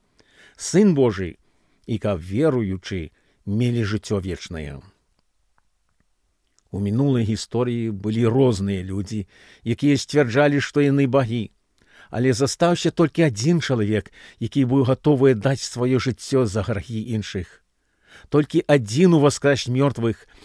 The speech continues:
і пасля таго з'явіўся больш як пяцістам паслядоўнікаў на працягу сарака дзён. Відавочнікі былі настолькі перакананыя ў ягоным уваскрэсенні з мёртвых і боскасці,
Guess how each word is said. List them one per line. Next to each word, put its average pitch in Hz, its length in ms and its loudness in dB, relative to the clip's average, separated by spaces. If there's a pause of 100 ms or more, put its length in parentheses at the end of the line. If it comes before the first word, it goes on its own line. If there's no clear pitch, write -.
(120)
і 127 100 -6
пасля 131 380 -2
таго 143 300 2
з'явіўся 139 500 0
больш 135 420 0
як 135 220 0
пяцістам 139 760 -4
паслядоўнікаў 123 920 -2 (300)
на 117 120 -2
працягу 120 680 -2
сарака 117 460 -4
дзён. 101 460 -6 (960)
Відавочнікі 151 800 4
былі 160 320 2
настолькі 160 720 0
перакананыя 156 720 0
ў 135 240 2
ягоным 151 400 2
уваскрэсенні 139 640 -2
з - 160 -6
мёртвых 147 560 0 (240)
і 120 160 -2
боскасці, 127 960 0